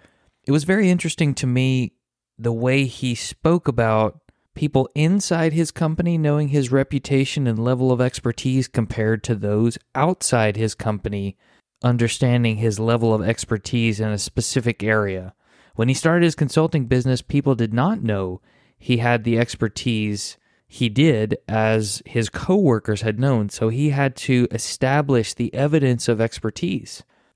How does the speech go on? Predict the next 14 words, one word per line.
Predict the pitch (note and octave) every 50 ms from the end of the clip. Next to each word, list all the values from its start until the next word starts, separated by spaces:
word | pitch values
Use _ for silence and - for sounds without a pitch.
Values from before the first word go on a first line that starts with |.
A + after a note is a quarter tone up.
| _ -
Remember, | A#2+ C3+ C#3 C#3+ D#3+ F#3+ G#3+ A3 F3+ C#3 C3 B2+ C3 B2+ - - _ _ _ _ _ -
we | - C#3
need | F3 G3+ G3
to | F#3+
establish | F3 D#3 C3 - - D3+ C#3 D3 D#3 D3 D3 C#3 -
that | - C#3 C3 G#2 D#2+
expertise | B2+ - - - - A#2 - - - C3 B2+ A#2+ G#2+ -
when | - A2
we | A#2 A#2 A#2+
seek | - - - C#3 C#3+ - -
to | - A#2+
do | G#2+ A#2+ B2+ C3+
something | - - C#3 B2+ A#2+ - A2+ G#2 G#2+ B2
new. | D#3+ F#3 D#3 G#2 F#2+ -